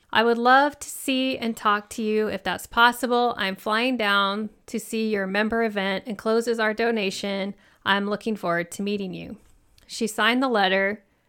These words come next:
Sandy, and then in parentheses, Jerry and Travis. And she put photos in there, the check for two hundred fifty dollars,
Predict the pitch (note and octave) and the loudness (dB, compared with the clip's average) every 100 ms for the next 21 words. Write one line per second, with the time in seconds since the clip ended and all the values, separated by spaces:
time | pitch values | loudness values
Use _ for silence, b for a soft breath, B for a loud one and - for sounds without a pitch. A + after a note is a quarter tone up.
0 | _ _ _ _ - G3+ G#3 G#3+ A3 A3 | _ _ _ _ -4 -2 0 0 0 0
1 | G3+ F3+ F3+ F#3 - _ _ B3 F#3+ - | -2 -4 -6 -8 -12 _ _ -10 -10 -8
2 | F3+ F3+ G3+ G3 F#3 - F#3+ F3 E3+ E3+ | -10 -8 -10 -6 -6 -6 -6 -4 -2 -4
3 | G3 F#3+ - F#3+ F3+ F3+ F#3+ - - _ | -8 -10 -2 0 0 -6 -16 -16 -20 _
4 | _ _ - F3+ - G#3 G#3 - - B3 | _ _ -10 -8 -4 -4 -6 -4 2 4
5 | A3+ G3 G3+ F#3+ F3+ F3 F#3 F#3 - G#3+ | 4 0 -2 -4 -2 -2 -2 -6 -4 -6
6 | - G#3+ - B3 B3+ B3 B3+ A3 F#3+ F3 | -4 -10 -2 -2 0 -4 -4 0 2 2
7 | E3+ F3+ F3+ - | 0 -2 -6 -16